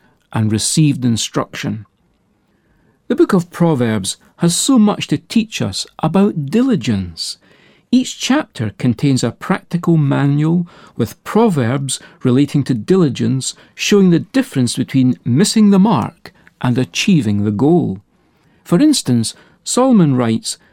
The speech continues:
"Go to the ant, O sluggard, observe her ways and be wise,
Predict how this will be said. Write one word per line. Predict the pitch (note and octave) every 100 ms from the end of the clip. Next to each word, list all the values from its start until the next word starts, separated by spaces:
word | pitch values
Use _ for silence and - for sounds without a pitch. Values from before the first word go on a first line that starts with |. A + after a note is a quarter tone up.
| _ -
"Go | B2 B3+
to | A#3+ G#3
the | F#3 F#3+ -
ant, | A3 G3 A#2+ - - _ _ _
O | D3
sluggard, | B2+ - D3 C#3+ A#2+ G3 G#3+ _ _ _ _ _ -
observe | B2+ A#2 D#3 F3 F3
her | - E3
ways | D#3 G#3 F#3+ A2+ D3 - _ _
and | D#3+ D#3
be | F3+
wise, | E3+ G#3 A#3 D#3 G#2+ G2 E2+